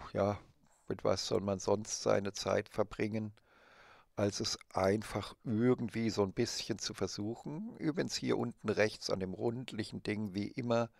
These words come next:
grundsätzlich die Geschwindigkeit schneller drehen.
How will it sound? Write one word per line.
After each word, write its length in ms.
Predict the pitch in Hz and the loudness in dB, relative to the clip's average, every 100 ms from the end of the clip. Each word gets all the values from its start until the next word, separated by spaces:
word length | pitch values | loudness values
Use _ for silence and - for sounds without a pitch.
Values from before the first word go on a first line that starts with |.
| - - - - - | -20 -20 -20 -20 -8
grundsätzlich 960 | - 104 120 131 - 101 - - - | 2 4 4 2 2 2 2 -6 -6
die 140 | - - | -8 -8
Geschwindigkeit 880 | 90 - 92 92 90 - - 82 | -6 -2 -2 -2 -4 -6 -4 -4
schneller 400 | - - 92 104 | -6 -6 0 0
drehen. 340 | - 117 135 | 0 0 0